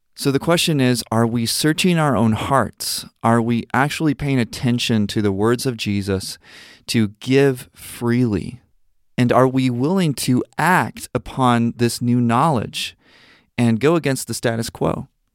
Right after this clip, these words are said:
I want to do my part in charitably making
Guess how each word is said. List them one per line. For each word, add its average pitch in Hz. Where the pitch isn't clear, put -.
I 143
want 190
to 185
do 170
my 156
part 135
in 117
charitably 147
making 120